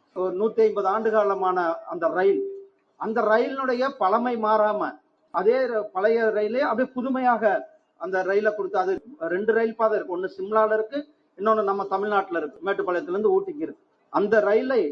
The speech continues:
புதுமையாக வடிவமைத்து நமக்கு கொடுத்திருக்கிறது நம்மளுடைய ரயில்வே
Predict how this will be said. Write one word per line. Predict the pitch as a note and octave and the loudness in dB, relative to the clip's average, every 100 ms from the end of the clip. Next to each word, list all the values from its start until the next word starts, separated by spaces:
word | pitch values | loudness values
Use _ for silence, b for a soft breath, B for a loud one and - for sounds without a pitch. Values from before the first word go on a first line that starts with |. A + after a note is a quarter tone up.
| - _ _ | -6 _ _
புதுமையாக | G3 A3 G#3+ G#3 G#3 G#3+ A3+ | -6 -4 -2 0 2 2 0
வடிவமைத்து | F#3+ G3 F#3+ F#3 - F3 D3 - - | 0 2 2 0 -2 -4 -6 -12 -4
நமக்கு | D#3+ F3+ D3 D3 | 0 0 -2 -2
கொடுத்திருக்கிறது | F#3 F#3+ F3 E3 D#3+ D#3 D3+ D3 - | 0 0 -4 -2 -2 0 -2 -6 -10
நம்மளுடைய | - D#3+ D#3 D3+ | -2 0 2 2
ரயில்வே | D#3 F3 | 2 0